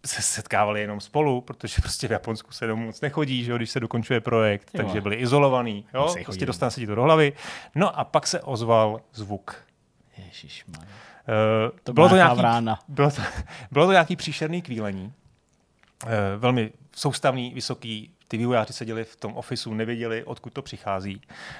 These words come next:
Speaker 1: A, eh, znělo to jako škrábání na-, nechtů na tabuli. Fakt jako nepříjemný zvuk. Ten se postupně nějak zintenzivňoval, eh, a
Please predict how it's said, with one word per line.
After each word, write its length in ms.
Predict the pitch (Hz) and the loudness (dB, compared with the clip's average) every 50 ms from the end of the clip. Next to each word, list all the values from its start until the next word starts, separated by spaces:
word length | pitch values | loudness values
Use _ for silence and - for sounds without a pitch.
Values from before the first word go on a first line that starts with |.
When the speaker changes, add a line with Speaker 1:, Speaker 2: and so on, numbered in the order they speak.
| - _ | -18 _
Speaker 1:
A, 380 | - 117 107 104 101 101 101 107 - - - 107 - | 0 4 6 6 6 6 4 2 -4 -12 -14 -10 -8
eh, 40 | 123 107 101 101 101 98 98 101 101 101 107 - - - 95 80 | -4 -2 -2 0 0 0 -2 -2 -4 -4 -6 -10 -14 -18 -20 -20
znělo 240 | 90 139 143 131 135 | -10 -2 0 0 2
to 100 | 135 151 | 4 2
jako 200 | 131 120 - 147 | 0 0 -2 -8
škrábání 540 | 131 - - 131 117 110 113 123 120 123 127 | -10 -8 -6 -4 -4 -2 -2 -4 -4 -4 -6
na-, 80 | 135 143 - - 123 - - - - | -10 -12 -14 -18 -20 -20 -20 -20 -18
nechtů 540 | - 139 - - 143 143 123 - - - 127 | -18 -16 -16 -12 -8 -8 -8 -8 -8 -10 -8
na 80 | 123 117 | -8 -6
tabuli. 340 | - 123 110 104 98 101 - _ _ _ _ _ _ _ _ _ _ _ _ _ _ _ _ _ _ _ _ | -6 -8 -8 -8 -12 -12 -16 _ _ _ _ _ _ _ _ _ _ _ _ _ _ _ _ _ _ _ _
Fakt 140 | - 123 135 | -6 -4 -4
jako 160 | 135 123 135 | -4 -2 -2
nepříjemný 480 | 127 117 - - - 135 127 120 120 | -2 -2 -4 -6 -8 -6 -4 -4 -4
zvuk. 300 | 107 110 104 98 - - _ _ | -6 -8 -12 -12 -12 -16 _ _
Ten 140 | - 117 | -12 -8
se 100 | 110 - | -6 -6
postupně 640 | 135 - 143 - - 165 147 - 160 147 143 139 - - | -6 -6 -6 -4 -4 -6 -4 0 2 2 2 2 0 -4
nějak 460 | - 123 120 113 107 104 101 101 - - - | -4 0 2 2 4 2 0 -4 -10 -14 -6
zintenzivňoval, 920 | - 117 117 - 143 139 131 139 127 123 127 123 120 113 110 107 107 110 | -6 -4 -4 -2 -4 -2 -2 -2 -2 0 0 2 2 2 2 0 -2 -6
eh, 960 | - - - - - - - - _ - 104 101 101 101 104 101 101 101 104 - - _ _ | -12 -16 -18 -18 -18 -18 -20 -10 _ -4 -2 0 0 0 0 0 -2 -2 -4 -8 -12 _ _
a 300 | - 107 101 101 - - | 0 2 2 2 0 -2